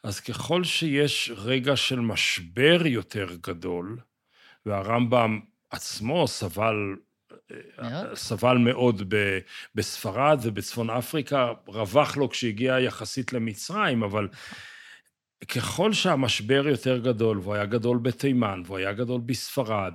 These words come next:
Speaker 1: והוא הגיע לשיאו מאה חמישים, מאה וכמה שנים לאחר מכן בגירוש ספרד, ככל שהמשבר יותר גדול, והרציונליזם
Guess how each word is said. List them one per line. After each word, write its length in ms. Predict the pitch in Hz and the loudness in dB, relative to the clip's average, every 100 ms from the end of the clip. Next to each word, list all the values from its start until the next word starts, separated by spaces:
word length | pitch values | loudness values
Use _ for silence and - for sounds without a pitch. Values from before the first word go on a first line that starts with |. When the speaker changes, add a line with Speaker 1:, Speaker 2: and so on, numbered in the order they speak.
| 85 | -12
Speaker 1:
והוא 160 | 90 104 | -10 -8
הגיע 280 | 95 113 120 | -6 -4 -2
לשיאו 680 | 127 - - 123 120 120 | -4 -6 -4 -2 2 2
מאה 220 | 117 117 113 | 2 0 0
חמישים, 680 | - 113 104 - 117 107 | -2 -4 -4 -6 -8 -8
מאה 160 | 110 113 | -6 -6
וכמה 360 | 113 101 123 117 | -6 -4 -2 -2
שנים 320 | - 113 113 | -4 -4 -4
לאחר 280 | 117 104 113 | -4 -6 -6
מכן 360 | 113 104 120 110 | -6 -6 -8 -6
בגירוש 440 | 117 120 113 120 | -4 -4 -4 -4
ספרד, 600 | - - 101 95 90 101 110 _ _ - - - - - | -4 -8 -8 -6 -8 -8 -16 _ _ -20 -20 -20 -20 -12
ככל 240 | 110 139 143 | -4 0 0
שהמשבר 680 | 156 147 113 - 95 131 127 | 2 2 0 -4 -2 -2 0
יותר 360 | 117 - 123 | -4 -2 -4
גדול, 640 | 113 120 104 175 160 147 139 | -2 -6 -4 -4 -2 -4 -8
והרציונליזם 1500 | 95 117 113 110 - 131 120 113 110 110 127 123 117 127 123 | -4 -2 -2 -4 -4 -2 0 0 -2 0 0 0 2 2 2